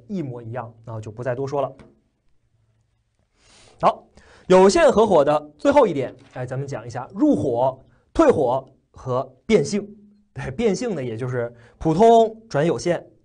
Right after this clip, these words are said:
啊，这个有限转普通，啊，这个，呃，就这个咱们就叫做变性啊，性质转变。好，呃，咱们先来看入伙和退伙。那入伙，呃，有限合伙人的入伙啊，他没有什么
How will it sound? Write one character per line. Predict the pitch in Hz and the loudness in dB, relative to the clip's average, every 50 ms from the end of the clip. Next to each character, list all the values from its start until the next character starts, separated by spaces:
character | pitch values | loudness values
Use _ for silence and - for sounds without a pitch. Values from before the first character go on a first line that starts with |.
| _ _ _ _ _ _ | _ _ _ _ _ _
啊， | - 127 127 123 117 117 120 | -4 -2 0 0 0 -2 -4
这 | 117 - 127 127 | -6 -6 -8 -8
个 | 127 127 117 117 113 | -6 -6 -6 -4 -4
有 | 117 127 127 | -4 -4 -4
限 | 131 - 196 170 147 - - - | -4 -4 -4 -4 -4 -6 -8 -8
转 | - 135 151 170 | -6 -4 -4 -4
普 | 151 - | -4 -6
通， | 143 143 151 - - - _ _ _ | -6 -6 -8 -8 -14 -20 _ _ _
啊， | - 123 110 | -10 -10 -10
这 | 107 127 127 | -8 -10 -10
个， | 117 123 120 123 123 _ _ _ | -10 -12 -12 -14 -16 _ _ _
呃， | - 120 113 113 113 110 113 110 | -12 -10 -8 -8 -8 -10 -12 -14
就 | 110 123 117 | -14 -14 -14
这 | 113 120 | -12 -12
个 | 117 120 | -14 -14
咱 | 117 117 | -14 -12
们 | 110 120 | -12 -12
就 | 120 123 | -12 -12
叫 | 117 127 120 | -12 -10 -12
做 | 120 117 | -12 -10
变 | 120 170 151 123 107 | -8 -8 -8 -8 -8
性 | 123 151 139 143 - - - - | -8 -10 -10 -10 -12 -20 -20 -20
啊， | 127 117 110 _ _ - _ | -20 -20 -20 _ _ -20 _
性 | - - 196 160 143 | -12 -8 -6 -6 -4
质 | 135 127 | -6 -6
转 | 135 127 120 117 | -8 -8 -10 -8
变。 | 147 151 143 143 - - _ _ _ _ _ _ | -8 -8 -8 -8 -14 -20 _ _ _ _ _ _
好， | - 156 165 - - _ _ _ - _ _ - | -2 -2 -2 -4 -8 _ _ _ -20 _ _ -6
呃， | - 139 131 127 123 123 123 | 0 2 4 4 6 4 4
咱 | - 156 | 2 0
们 | 180 | 0
先 | 180 269 277 | 2 4 4
来 | 220 175 | 4 4
看 | - - 185 160 143 - - | 2 0 -2 -2 -2 -4 -6
入 | 175 269 262 208 | -2 0 0 0
伙 | - 117 107 117 110 110 - _ _ _ | 0 -2 -6 -10 -12 -14 -16 _ _ _
和 | _ - - 123 120 131 139 | _ -12 -8 -6 -6 -6 -8
退 | 139 - - 269 196 | -8 -8 -4 -2 -2
伙。 | 156 131 - 120 107 - _ _ _ _ | -2 -4 -6 -14 -16 -16 _ _ _ _
那 | - 147 131 - - _ _ _ _ _ | -4 -4 -4 -4 -6 _ _ _ _ _
入 | - 320 - | 2 4 4
伙， | 170 170 135 127 - - _ _ _ _ _ _ _ _ _ _ - - - | 6 4 2 2 0 -8 _ _ _ _ _ _ _ _ _ _ -20 -14 -8
呃， | - 156 151 | -4 -4 -2
有 | 156 175 170 165 165 190 | 2 4 4 4 4 2
限 | - 359 349 277 214 | 2 2 2 2 4
合 | - - 208 | 4 0 0
伙 | 214 175 | 2 0
人 | 139 147 | 0 2
的 | 180 202 | 2 0
入 | 214 226 320 311 285 | 2 4 4 4 4
伙 | 196 - - 135 113 | 2 2 0 -2 -2
啊， | 110 117 113 117 120 | -2 -4 -6 -6 -6
他 | 170 208 | -4 -4
没 | 208 185 | -2 0
有 | 220 262 196 | 2 2 2
什 | 147 135 | 0 -2
么 | 123 123 131 139 143 | -4 -4 -4 -4 -4